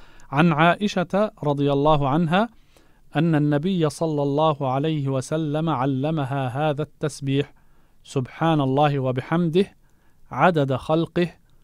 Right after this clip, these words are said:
ومداد كلماته، ورضا نفسه، وزنة عرشه". رواه مسلم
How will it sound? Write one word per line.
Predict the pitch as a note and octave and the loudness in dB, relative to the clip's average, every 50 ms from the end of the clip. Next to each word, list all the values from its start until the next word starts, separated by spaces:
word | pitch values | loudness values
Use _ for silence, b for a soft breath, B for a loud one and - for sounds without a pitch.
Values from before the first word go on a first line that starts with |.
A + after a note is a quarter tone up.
| _ _ _ - | _ _ _ -4
ومداد | C3 C#3+ D#3+ D3+ C#3 C3 D3 D#3+ E3 D3+ C#3+ | -2 0 2 2 2 4 4 4 4 2 0
كلماته، | C#3 C3+ - C#3 C3 C3+ C3+ C3+ D3 D#3+ E3 D3 - E3+ E3 - - _ - _ _ _ _ _ - | -2 -4 -2 -2 -2 0 0 0 0 0 0 -2 -2 -4 -6 -6 -10 _ -20 _ _ _ _ _ -8
ورضا | B2+ C3 C#3 D#3 E3+ D#3+ D#3 D3 C#3+ C#3 C3+ | -4 -2 -2 0 0 0 0 0 2 2 0
نفسه، | C#3 D#3+ E3 - - - - F3 E3+ - - _ _ _ - - _ _ - | 0 -2 -4 -6 -8 -6 -4 -4 -4 -6 -10 _ _ _ -20 -20 _ _ -6
وزنة | C3 C3 B2+ C3 D#3+ F3+ E3+ D#3 D3+ - | -4 -2 -2 0 0 0 0 -2 -2 -2
عرشه". | D#3 C#3+ C3 C#3+ C#3+ C#3 C3 - - C#3 C3+ - _ _ _ _ _ _ _ _ _ _ _ _ - | -2 0 0 0 0 -2 -2 -2 -2 -4 -4 -4 _ _ _ _ _ _ _ _ _ _ _ _ -2
رواه | C#3 D3 E3 F3+ E3+ D3+ D3 | 2 4 4 4 4 2 0
مسلم | C#3+ D3+ F#3 F#3 - - D3+ E3 E3+ F3+ G3+ A3 G#3 | -2 -2 -4 -4 -6 -4 -4 -2 0 0 0 0 -2